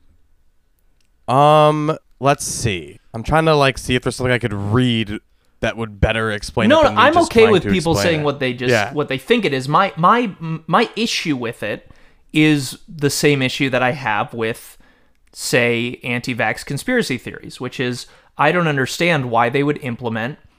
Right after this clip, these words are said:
Speaker 2: something that was so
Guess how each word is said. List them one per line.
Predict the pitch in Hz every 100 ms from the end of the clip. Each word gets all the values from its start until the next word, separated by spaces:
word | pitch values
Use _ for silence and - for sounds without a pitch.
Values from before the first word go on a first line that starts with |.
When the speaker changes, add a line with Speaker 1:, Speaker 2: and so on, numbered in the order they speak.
| _
Speaker 2:
something | - - 143 120 - 107 107 156 - _ _ _
that | 135 131 123 131 - -
was | 135 131
so | - 131 123 127 147 170